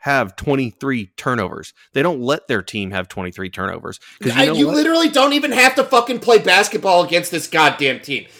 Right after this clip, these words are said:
Speaker 2: You could
Speaker 1: Yeah.
Speaker 2: literally just, it, you could fucking win with four goddamn players. You
Speaker 1: For
Speaker 2: could
Speaker 1: sure.
Speaker 2: just drive the ball and dunk on them because they can't jump. That
Speaker 1: Yeah.
Speaker 2: team, I, I watched them. They can't even jump.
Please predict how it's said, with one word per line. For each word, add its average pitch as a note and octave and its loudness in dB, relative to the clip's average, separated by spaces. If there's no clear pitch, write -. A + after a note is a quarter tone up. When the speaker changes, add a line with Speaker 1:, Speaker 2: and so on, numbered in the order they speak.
Speaker 2:
You G#3+ -2
could C4 0
Speaker 1:
Yeah. B3 6
Speaker 2:
literally D4 4
just, A3+ -2
it, G#3+ 2
you B3 0
could D4+ -2
fucking C4+ 2
win A#3+ 4
with A3 6
four G#3+ 6
goddamn G3 4
players. F#3+ 0
You G3 -2
Speaker 1:
For - -4
Speaker 2:
could D4+ 6
Speaker 1:
sure. D4+ 2
Speaker 2:
just A#3 -2
drive G3+ 4
the C4+ 6
ball F3+ 6
and F3 4
dunk G#3+ 4
on D3+ 0
them D3 -2
because F3+ -2
they G3+ 6
can't A3 2
jump. G3 2
That A3+ 2
Speaker 1:
Yeah. - -4
Speaker 2:
team, C4 2
I, G#3 2
I F#3 4
watched A3+ 4
them. F3+ -4
They - 4
can't B3 0
even A#3+ -4
jump. G#3+ 2